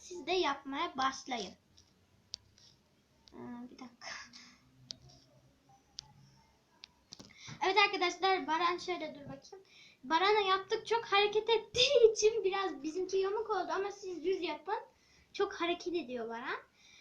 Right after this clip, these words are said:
Şimdi gözlerinin etrafını gördüğünüz gibi ekranda siyah yapacağız. Evet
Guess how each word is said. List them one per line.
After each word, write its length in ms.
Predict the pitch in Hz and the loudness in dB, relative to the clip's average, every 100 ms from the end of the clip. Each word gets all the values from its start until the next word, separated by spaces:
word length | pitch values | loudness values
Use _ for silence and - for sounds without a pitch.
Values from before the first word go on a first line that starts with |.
| _ | _
Şimdi 680 | - - 392 381 392 381 - _ _ 254 | -14 -6 0 2 2 2 -4 _ _ -4
gözlerinin 680 | 320 349 285 349 370 415 311 | 2 2 2 0 2 0 0
etrafını 720 | 330 - 339 320 320 339 349 | -6 -4 0 0 -2 -4 -4
gördüğünüz 540 | 320 311 302 302 302 | -2 -2 -4 -8 -10
gibi 160 | 285 277 | -12 -12
ekranda 760 | - - 302 262 269 349 453 466 - _ | -10 -12 -14 -14 -6 -2 -2 -4 -18 _
siyah 500 | - - 370 392 392 | -8 -2 0 0 -2
yapacağız. 680 | 285 - 220 220 226 - - _ - - - _ _ - - - - - _ _ _ _ _ - - _ - - _ _ - - _ _ _ _ - - - - - - | -10 -14 -14 -14 -14 -20 -20 _ -20 -20 -20 _ _ -20 -20 -20 -20 -20 _ _ _ _ _ -18 -18 _ -12 -12 _ _ -20 -20 _ _ _ _ -20 -20 -20 -20 -20 -4
Evet 160 | 381 | 0